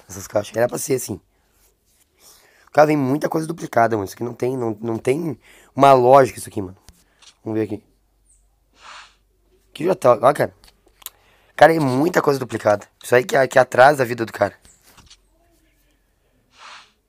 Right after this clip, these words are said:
Ó, uma nude aí pra M P cinco. Pelo menos eu não tinha. E, mas eu, cara, eu sinceramente essa nude aqui eu acho feia que dói.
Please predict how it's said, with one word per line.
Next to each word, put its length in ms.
Ó, 100
uma 140
nude 360
aí 40
pra 140
M 80
P 140
cinco. 400
Pelo 200
menos 160
eu 80
não 160
tinha. 280
E, 300
mas 240
eu, 140
cara, 220
eu 140
sinceramente 540
essa 160
nude 240
aqui 80
eu 60
acho 200
feia 320
que 120
dói. 260